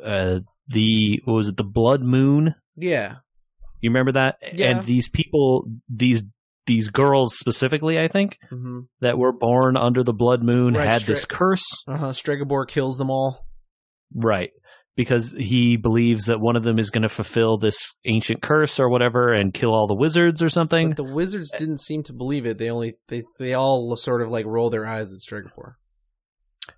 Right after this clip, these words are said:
Speaker 1: Right. Well, obviously, you know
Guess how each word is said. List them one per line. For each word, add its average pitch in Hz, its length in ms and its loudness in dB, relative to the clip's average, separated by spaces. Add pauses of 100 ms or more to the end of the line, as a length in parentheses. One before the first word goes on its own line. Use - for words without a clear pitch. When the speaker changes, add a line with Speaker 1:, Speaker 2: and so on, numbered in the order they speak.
(220)
Speaker 1:
Right. 107 440 0
Well, 170 400 2
obviously, 147 800 2 (520)
you 120 100 0
know 92 320 2